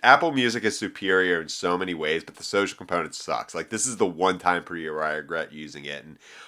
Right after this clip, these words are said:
also, it's, like, extremely inaccurate. It says that I listened to, like, I think the Hot Mulligan album sixty times, which is absolutely not true. Uh, I love that album, but, um, yeah, I think that, like,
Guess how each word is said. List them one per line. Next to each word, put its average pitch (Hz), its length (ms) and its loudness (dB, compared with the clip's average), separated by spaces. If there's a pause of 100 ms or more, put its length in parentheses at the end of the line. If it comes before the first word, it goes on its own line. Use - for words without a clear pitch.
also, 156 300 8
it's, - 100 2
like, 120 120 6
extremely 101 720 0
inaccurate. 78 640 4
It 92 120 -6
says 127 300 6
that 120 140 8
I 101 80 8
listened 85 480 -2
to, 101 100 -4
like, 92 220 2
I 87 60 -2
think 90 200 -6
the 87 60 2
Hot 82 340 0
Mulligan 82 480 -2
album 92 360 6
sixty - 420 -8
times, 82 520 -4
which 87 200 -8
is 82 100 -10 (140)
absolutely 92 800 0
not 80 340 -2
true. 80 540 -6 (560)
Uh, 90 180 4
I 76 80 -12
love 92 220 2
that 76 160 4
album, 80 420 0
but, 90 260 6
um, 98 320 6 (460)
yeah, 147 260 10
I 151 120 10
think 233 260 -2
that, 175 240 10
like, 120 320 8